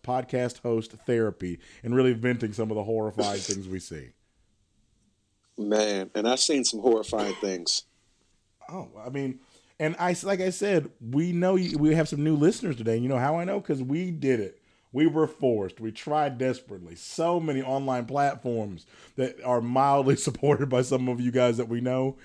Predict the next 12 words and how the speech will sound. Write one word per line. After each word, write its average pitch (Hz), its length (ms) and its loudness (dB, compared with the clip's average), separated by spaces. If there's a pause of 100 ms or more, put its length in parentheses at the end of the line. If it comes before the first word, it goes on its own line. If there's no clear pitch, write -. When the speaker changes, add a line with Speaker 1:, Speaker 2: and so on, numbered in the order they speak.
(200)
Speaker 1:
and 139 340 0
heavily 165 360 2
supported 147 380 0
by 135 120 4
some 139 160 -2
of 131 100 0
you - 120 4
total 160 540 0 (120)
internet 139 440 -4
strangers 123 640 -2 (340)
who 143 340 0 (320)
Speaker 2:
Right. 117 120 4